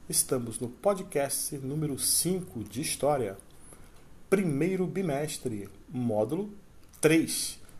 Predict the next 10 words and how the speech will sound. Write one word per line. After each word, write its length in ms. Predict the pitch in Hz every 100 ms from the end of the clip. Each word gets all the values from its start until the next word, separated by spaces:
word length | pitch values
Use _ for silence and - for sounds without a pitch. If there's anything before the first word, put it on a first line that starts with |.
| - -
do 200 | 110 107
ensino 540 | 104 - - 127 123
fundamental, 1120 | 123 - - 208 208 214 208 208 127 117 117 - - - -
anos 460 | 127 120 113 104 -
finais, 680 | - 214 131 123 127 - - - - - 117
das 220 | 120 110
unidades 500 | 117 123 143 170 165
escolares 640 | 160 - 196 139 135 127
da 340 | 123 139 151 151
diesp. 920 | 139 135 175 131 139 - - 120 101